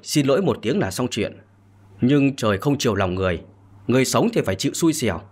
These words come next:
Bạch Thế Bảo lại đụng phải một kẻ cứng đầu thích gây sự. Ngay lúc này không biết từ đâu lại xuất hiện bốn năm đại hán mặc áo vải quần xanh, chạy tới đỡ người kia dậy,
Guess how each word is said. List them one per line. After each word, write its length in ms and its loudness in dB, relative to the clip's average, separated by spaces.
Bạch 200 0
Thế 80 2
Bảo 280 0
lại 200 0
đụng 200 -2
phải 200 -4
một 220 -6
kẻ 120 -2
cứng 240 -2
đầu 260 -2
thích 140 -6
gây 120 0
sự. 280 -6
Ngay 200 4
lúc 140 4
này 240 4
không 160 -2
biết 160 2
từ 100 0
đâu 220 2
lại 180 4
xuất 180 -4
hiện 260 -2
bốn 200 0
năm 160 2
đại 200 2
hán 400 -2
mặc 200 0
áo 160 2
vải 240 2
quần 180 -2
xanh, 280 -2
chạy 160 0
tới 260 0
đỡ 220 2
người 120 0
kia 160 -2
dậy, 220 -2